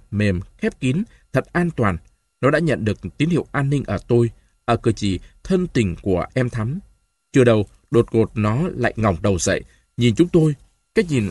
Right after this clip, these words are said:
dò xét và lo âu. "Em cho nó ăn cơm nhé. Cẩn thận không nó sổ ra đấy. Hay là ta cứ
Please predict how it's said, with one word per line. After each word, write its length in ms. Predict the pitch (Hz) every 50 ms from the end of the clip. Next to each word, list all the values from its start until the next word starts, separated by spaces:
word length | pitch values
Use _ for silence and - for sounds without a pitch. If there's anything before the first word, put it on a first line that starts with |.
| - -
dò 280 | - - 113 104 92 85
xét 400 | - - 214 226 - - _ -
và 180 | 101 87 76
lo 180 | 71 185 208 226
âu. 240 | - 113 110 104 101 - _ _ _ _ _ _ _ _ _ _ _ _ _ _ _ _ _ _ _ _ _ _ _ _ _ _ _
"Em 300 | - 127 123 117 110 107
cho 140 | 101 - 117
nó 160 | 113 113 127
ăn 200 | 139 - - 135
cơm 220 | 117 - 131 117 117
nhé. 220 | 123 127 151 196 214 - _ _ _ _ _ _ _ _ _ _ _ -
Cẩn 140 | 135 117 107
thận 400 | 123 113 90 98 101 98 92 95 _ _ _ _ -
không 300 | - 135 123 120 104 98
nó 100 | 139 165
sổ 260 | - - 131 101 90
ra 120 | - 120
đấy. 240 | 113 113 117 151 190 - _ _ _ _ _ _ _ -
Hay 120 | 180 180
là 300 | 156 135 120 113 107 101
ta 220 | - - 165 156 156
cứ 280 | - 151 147 175 208